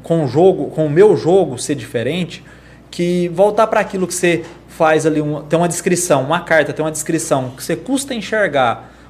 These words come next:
uma descrição enorme, que você vai fazer um combo, você tem que, ou você tem que descer uma, esperar chegar uma pilha de mana pra você fazer, aí enquanto isso o seu oponente já desceu mais rápido. Ou então no Yu-Gi-Oh! Hoje, que você, hoje é tão rápido o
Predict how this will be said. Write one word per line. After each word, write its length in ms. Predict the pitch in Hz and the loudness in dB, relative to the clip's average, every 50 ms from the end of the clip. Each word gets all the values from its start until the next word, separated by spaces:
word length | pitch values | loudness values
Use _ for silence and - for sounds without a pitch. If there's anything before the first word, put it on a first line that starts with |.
| - - | -10 -8
uma 80 | 143 | -8
descrição 480 | 147 - - - 185 180 - 196 196 214 | -6 -6 -6 -6 -6 -4 -2 0 0 0
enorme, 520 | 226 214 180 160 156 151 135 123 123 120 | 0 0 0 2 2 2 0 0 -4 -6
que 80 | - - | -6 -4
você 80 | - | -2
vai 120 | 147 160 170 | 0 0 0
fazer 220 | 165 202 180 190 | 0 0 0 0
um 140 | 208 208 185 | -2 -2 -4
combo, 340 | 190 185 185 190 190 185 190 | -2 -2 -2 0 0 -2 -4
você 140 | 190 - 185 | -4 -6 -6
tem 180 | 202 190 185 | -6 -6 -4
que, 280 | 190 196 185 185 175 - - - - - | -2 0 0 0 -2 -4 -10 -18 -8 0
ou 220 | - 190 208 226 214 | 2 2 4 2 2
você 180 | - - 208 | 0 -2 -2
tem 160 | 202 202 190 | -2 -2 -2
que 60 | 190 185 | -2 -2
descer 240 | 185 185 185 - | -2 -2 -2 -4
uma, 460 | 180 180 180 175 156 120 110 113 - - - - - - | -4 -2 -2 -2 -4 -4 -8 -12 -14 -16 -18 -20 -18 -14
esperar 360 | - - - - 180 175 175 - | -12 -8 -2 0 2 2 2 2
chegar 240 | - 175 156 165 | 0 -2 -2 0
uma 160 | 165 175 175 170 | 0 0 -2 -2
pilha 280 | - 220 247 247 262 | -2 -2 0 0 0
de 140 | 196 190 214 | 0 -2 -2
mana 480 | 202 180 165 156 151 139 127 120 120 120 | 0 0 0 0 0 0 -2 -4 -8 -8
pra 180 | - - 151 | -6 -6 -6
você 140 | 147 - 165 | -6 -6 -6
fazer, 360 | - - 170 156 131 147 147 | -4 -2 -2 0 0 0 0
aí 200 | 143 143 156 175 | 2 2 0 -2
enquanto 380 | 180 180 - 190 185 180 - 190 | -4 -6 -6 -6 -6 -6 -6 -8
isso 120 | 185 - | -10 -10
o 20 | - | -8
seu 160 | - 196 196 | -6 -6 -4
oponente 340 | 190 190 180 175 175 151 151 | -4 -4 -6 -6 -8 -6 -4
já 100 | 180 175 | -2 -2
desceu 280 | 170 170 - - 170 | -2 -2 -4 -4 -2
mais 220 | 165 170 165 160 165 | 0 0 -2 0 0
rápido. 500 | 147 135 127 113 - - 117 110 110 113 - - - - - - - | -2 -2 -2 -2 -6 -12 -14 -16 -16 -18 -20 -20 -20 -20 -16 -8 -4
Ou 100 | 170 180 | -2 -2
então 160 | 170 185 185 | -2 -2 -2
no 120 | 185 190 | -2 -2
Yu-Gi-Oh! 400 | 196 196 196 190 185 185 185 180 | -2 0 -2 -2 0 -2 0 0
Hoje, 340 | 175 165 160 156 156 139 143 | 2 2 2 2 2 0 -2
que 80 | 147 - | -6 -6
você, 260 | - 170 160 147 - - - - - - - | -4 -2 -2 -2 -4 -10 -18 -20 -20 -6 0
hoje 340 | 160 170 214 240 220 160 180 | 4 6 8 8 8 6 4
é 40 | 170 | 2
tão 220 | 175 202 220 220 | 2 2 2 2
rápido 600 | 156 143 165 202 220 - - 170 139 123 120 117 117 127 | 2 2 2 2 2 0 -4 -6 -6 -8 -8 -10 -8 -6
o 600 | 139 135 139 139 131 127 123 120 117 117 113 | -4 -4 -2 -2 -2 -2 -2 -4 -4 -6 -8